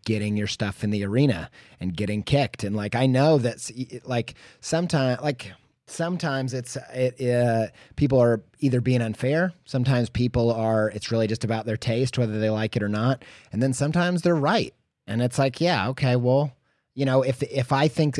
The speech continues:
this joke is hilarious and I get on stage and say it and nobody laughs, who's right? Like, <laughs> maybe it's not funny. And, and you have to,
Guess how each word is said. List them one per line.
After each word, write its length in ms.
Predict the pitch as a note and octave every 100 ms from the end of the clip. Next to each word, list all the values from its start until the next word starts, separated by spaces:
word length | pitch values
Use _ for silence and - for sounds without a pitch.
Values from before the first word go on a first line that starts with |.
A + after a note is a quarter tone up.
| -
this 220 | C3 C3
joke 300 | - C3+ C3
is 100 | B2+
hilarious 520 | A#2+ A#2+ A#2+ C3 C3+
and 100 | B2
I 60 | A#2
get 120 | A#2+
on 140 | A#2+ A#2
stage 460 | - A2 A#2+ B2
and 160 | A2 G#2
say 300 | - A2 A#2+
it 120 | C3+
and 140 | A2+
nobody 400 | G#2+ A#2+ A#2+ B2+
laughs, 580 | B2 A2+ C3 E3+ - - - - - _ _ _ _ -
who's 240 | D#3+ D3+
right? 340 | E3+ A3+ G#2 -
Like, 180 | G#2+ - B2 - -
<laughs> 400 | - - - F3
maybe 260 | E3 D3 F#3
it's 160 | D#3 E3+
not 180 | D3+
funny. 320 | - G#3 F#3 A#2
And, 200 | B2+ - - -
and 140 | D3+
you 100 | D#3
have 220 | D#3+ E3
to, 300 | E3 D3+ C#3+